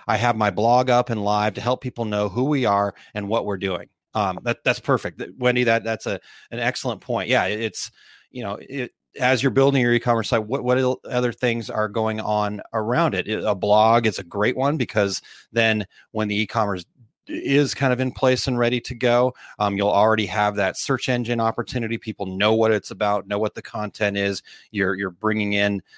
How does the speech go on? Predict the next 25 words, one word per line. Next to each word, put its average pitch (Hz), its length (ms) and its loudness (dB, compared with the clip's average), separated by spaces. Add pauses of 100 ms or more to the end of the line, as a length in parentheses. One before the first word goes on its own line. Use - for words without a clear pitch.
(140)
those 101 280 2
folks - 400 0
through 98 240 -2
that. 110 460 2
Um, 92 400 -2
you 101 80 -12
know, 98 60 -2
another 101 220 0
good 101 200 -2
thing 104 180 -2
to 101 40 -4
do 110 220 -2
is 110 160 -4
just - 240 -6
to, - 180 -6 (160)
the 107 100 2
videos 113 640 4
and, 98 180 -2 (340)
and, 95 400 -2
and 95 260 -4
posting 117 520 0
and 101 100 -4
social 120 400 0
engagement, 110 640 -2 (260)
um, 95 420 0